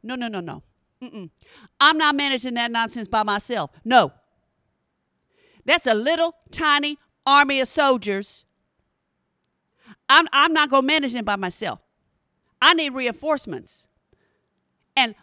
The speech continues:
my friend, who is also a mother of boys,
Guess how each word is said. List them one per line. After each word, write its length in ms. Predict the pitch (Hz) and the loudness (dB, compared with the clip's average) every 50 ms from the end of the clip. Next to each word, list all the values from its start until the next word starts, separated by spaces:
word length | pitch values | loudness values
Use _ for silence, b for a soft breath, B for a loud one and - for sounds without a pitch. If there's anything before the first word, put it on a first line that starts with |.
| _ _ _ | _ _ _
my 220 | - 247 285 277 262 | 0 2 2 2 2
friend, 380 | - - 370 392 339 269 254 - 214 B | -2 -4 -2 -2 -2 -2 -4 -10 -14 B
who 320 | - 349 330 320 302 277 _ _ _ _ _ - | -4 -2 0 0 -2 -2 _ _ _ _ _ -6
is 180 | 302 269 233 | -4 -2 0
also 640 | 294 330 349 330 - - 302 254 233 240 254 254 _ _ _ _ _ _ _ _ _ _ _ _ - | 2 2 2 2 2 2 2 2 2 2 0 -4 _ _ _ _ _ _ _ _ _ _ _ _ 0
a 80 | 247 240 | 0 2
mother 260 | 240 262 262 220 220 | 2 2 0 0 0
of 180 | - 208 185 | 0 -2 -2
boys, 540 | 156 214 208 190 165 156 208 226 - - - | -2 -2 -2 0 -2 -4 -4 -8 -14 -18 -20